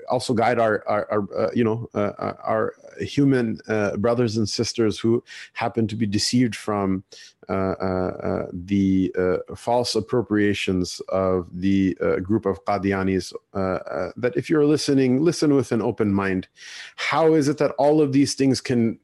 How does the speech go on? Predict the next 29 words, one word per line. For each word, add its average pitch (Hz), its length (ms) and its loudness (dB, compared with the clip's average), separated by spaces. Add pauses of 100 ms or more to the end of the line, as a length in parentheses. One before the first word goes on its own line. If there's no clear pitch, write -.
(120)
kind 123 200 -2
of 101 60 -4
come 139 200 0
together 127 300 2
and 107 100 2
fit 139 260 0
in 120 80 2
such 127 220 -2
a 120 40 2
beautiful, 110 760 2
uh, 95 340 2 (240)
picture? 139 500 -2 (1040)
And 123 160 2
then 135 160 4
you're 127 160 4
going 120 260 2
to, 110 360 2
uh, 101 240 0
then 113 200 0
you're 113 120 2
going 113 220 0
to 107 140 -2
deny 104 360 0
it 98 140 -2 (460)
based 113 260 -2
on 113 140 0
what? 113 320 -4
Just - 300 -8 (760)
a 123 220 0